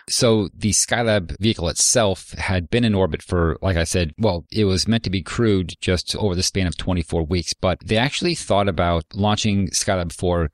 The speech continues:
sooner than later because they wanted to do a hot swap with the crew of Skylab three 'cause they didn't wanna leave the station unattended because there were constant system breakdowns and so forth. And so they just kinda thought that if,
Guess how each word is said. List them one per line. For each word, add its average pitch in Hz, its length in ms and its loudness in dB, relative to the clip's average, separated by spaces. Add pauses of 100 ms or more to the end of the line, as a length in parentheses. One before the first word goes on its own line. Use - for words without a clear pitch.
(200)
sooner 117 580 0
than 90 180 0
later 90 200 2
because 87 380 -2
they 90 100 0
wanted 95 320 0
to 101 120 -6
do 92 120 2
a 87 60 2
hot 90 300 -4
swap - 340 -2
with 85 120 -4
the 82 180 -4
crew 90 300 0
of 87 280 -2
Skylab 82 480 -2 (140)
three 143 400 0
'cause 87 160 -2
they 95 80 0
didn't 104 240 0
wanna 98 200 2
leave 87 260 0
the 92 80 -2
station 87 440 -2
unattended 92 720 -2
because 90 400 -2
there 90 100 2
were 82 220 0
constant - 480 -4
system 92 340 -2
breakdowns 82 500 -2
and 82 120 -2
so 82 160 -2
forth. 78 280 -4
And 82 140 -2
so 85 220 0
they 78 160 -2
just 82 180 -2
kinda 85 300 -2
thought 80 180 0
that 78 140 -2
if, 65 240 -4